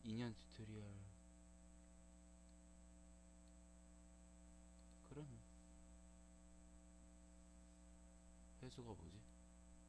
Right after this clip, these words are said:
그러면 하고, 난 레벨업 할 게 별로 없는데. 이거 하죠.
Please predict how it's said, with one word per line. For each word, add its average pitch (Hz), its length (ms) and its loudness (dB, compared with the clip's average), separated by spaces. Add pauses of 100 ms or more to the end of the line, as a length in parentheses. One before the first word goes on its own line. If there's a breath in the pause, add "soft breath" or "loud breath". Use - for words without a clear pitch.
(3000)
그러면 95 360 8 (140)
하고, 127 280 2 (1120 loud breath)
난 120 200 10
레벨업 110 400 12
할 135 80 6
게 - 100 0
별로 98 180 10
없는데. 98 380 6 (3750)
이거 135 240 6
하죠. 143 280 6